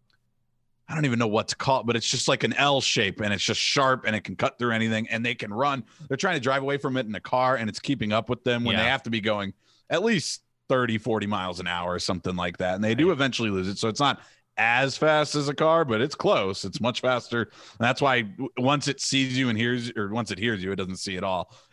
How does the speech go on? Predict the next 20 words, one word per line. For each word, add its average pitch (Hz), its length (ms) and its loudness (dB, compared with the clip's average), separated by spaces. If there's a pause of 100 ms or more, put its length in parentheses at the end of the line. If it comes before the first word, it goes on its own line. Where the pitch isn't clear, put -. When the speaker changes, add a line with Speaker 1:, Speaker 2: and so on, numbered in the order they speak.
Speaker 1:
It, 104 240 0
you're 107 160 -2
done. 85 340 -8 (220)
It, 101 280 -4 (120)
<laughs> - 180 -8
it 127 140 -2
will 107 100 -4
get 92 240 -6
you. 82 160 -14 (180)
Speaker 2:
Yeah, 147 320 0
this, 160 200 -4
so 151 260 -2
the 151 220 -6
Quiet, 196 320 0
A 143 80 -4
Quiet 190 320 0
Place 139 260 -4
was 107 160 -6
based 113 320 -2
on, 107 200 -2